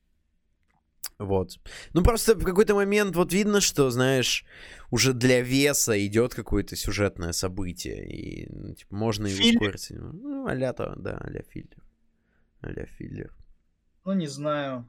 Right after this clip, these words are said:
Speaker 2: Я, кстати, тут этот, решил посмотреть, и у меня столько, э, сразу мыслей по этому поводу родилось. Решил посмотреть российский сериал новый,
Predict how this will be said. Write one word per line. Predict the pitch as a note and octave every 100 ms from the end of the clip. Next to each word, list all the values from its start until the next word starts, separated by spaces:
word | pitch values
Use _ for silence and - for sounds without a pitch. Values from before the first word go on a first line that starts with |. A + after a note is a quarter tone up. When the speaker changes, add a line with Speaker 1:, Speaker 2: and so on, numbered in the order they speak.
| -
Speaker 2:
Я, | F#3 G#3
кстати, | - G3+ F#3
тут | G#3 G3+ - _ _
этот, | D#3+ C#3+ A#2+ - _ _ _ _ _ _ _ _ _ _ _ _ _
решил | D3+ D#3+ - A3+
посмотреть, | F#3+ E3+ E3 D#3 D#3+ F3+ F#3 - _ _ _ _ _ _ _ _
и | - G3+
у |
меня | G#3 A#3 G#3
столько, | - - A3 - G#3 E3+ -
э, | D3 C#3 B2 -
сразу | - F#3 E3
мыслей | F3+ G#3+ G3 E3
по | D#3+
этому | D#3 D3 C3
поводу | F3+ D#3+ C#3+ C3+
родилось. | C3+ C3 C#3 D3+ F#3 - _ - _
Решил | D3 D3 A#3+ A3+
посмотреть | G#3+ F3+ E3 G3+ F#3+ -
российский | D3+ D#3+ G3+ F#3+ C#3+
сериал | - D#3 E3 D#3+
новый, | D#3 C#3 A2+ -